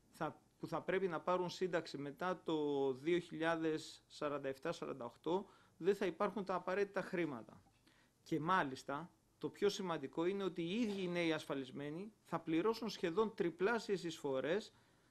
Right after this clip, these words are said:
χωρί-, χωρίς καμία περίπτωση να πάρουν τις ίδιες παροχές. Για να καταλήξω,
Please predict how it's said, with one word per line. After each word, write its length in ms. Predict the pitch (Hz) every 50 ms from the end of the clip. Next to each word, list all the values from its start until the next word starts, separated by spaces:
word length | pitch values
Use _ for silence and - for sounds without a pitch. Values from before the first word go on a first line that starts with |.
| _ - - - - - - -
χωρί-, 460 | - 170 175 175 208 247 254 - - -
χωρίς 380 | - - 180 180 214 220 -
καμία 420 | - 202 175 180 190 226 262 226 -
περίπτωση 360 | 196 196 214 226 214 - 233
να 100 | 208 202
πάρουν 420 | - 220 226 226 233 233 226 233 233
τις 180 | - 208 185 220
ίδιες 220 | 220 220 226 202
παροχές. 680 | - 208 208 196 185 185 - 185 143 127 120 - - - _ _ _ _ _ _ _ _ _ _ _ _ _ - - _ _ _ _ _
Για 140 | - 147 160
να 100 | 156 151
καταλήξω, 720 | 143 151 143 156 156 156 165 175 160 160 - - 120 117